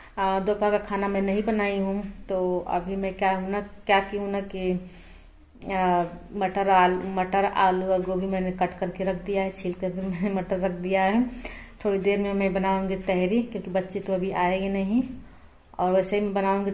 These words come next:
तहरी। तो मटर मैंने धो लिया है, किचन में भी रख दिया है, धो करके दिखाती हूँ मैं। वैसे भी मैं और यहाँ पे kitchen मेरा बिल्कुल clean clean है, साफ है।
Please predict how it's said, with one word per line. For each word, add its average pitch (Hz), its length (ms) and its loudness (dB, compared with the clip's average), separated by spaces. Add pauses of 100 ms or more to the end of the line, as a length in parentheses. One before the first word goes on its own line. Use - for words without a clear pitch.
तहरी। 196 320 2 (400)
तो 190 100 -2 (560)
मटर 202 280 -4
मैंने 196 240 0
धो 190 220 -2
लिया 202 280 4
है, 214 180 4 (680)
किचन 226 240 2
में 214 140 6
भी 208 100 6
रख 202 220 4
दिया 202 240 6
है, 214 200 2 (1700)
धो 190 300 0
करके 196 320 4 (1600)
दिखाती 196 460 2
हूँ 208 180 4
मैं। 220 140 4 (280)
वैसे 180 220 -2
भी 202 140 0
मैं 202 220 0 (1300)
और 185 160 0
यहाँ 190 240 2
पे 208 140 0
kitchen 208 260 6
मेरा 202 220 10
बिल्कुल 196 440 2 (300)
clean 208 280 6
clean 208 340 6
है, 202 140 8
साफ 196 380 4
है। 170 160 10